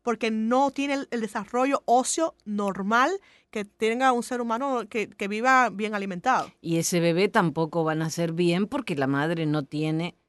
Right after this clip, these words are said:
Speaker 2: lo suficiente como para criar a un bebé en su panza.
Speaker 1: Absolutamente, porque esa desnutrición ya viene en útero.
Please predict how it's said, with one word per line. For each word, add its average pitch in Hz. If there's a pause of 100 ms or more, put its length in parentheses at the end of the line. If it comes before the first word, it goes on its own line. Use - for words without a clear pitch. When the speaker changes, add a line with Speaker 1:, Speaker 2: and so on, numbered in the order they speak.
(520)
Speaker 2:
lo 151
suficiente 170
como 156
para 139 (420)
criar 156
a 165
un 160
bebé 151
en 156
su 151
panza. 151 (160)
Speaker 1:
Absolutamente, 320
porque 254
esa 320
desnutrición 294
ya 285
viene 320
en 226
útero. 285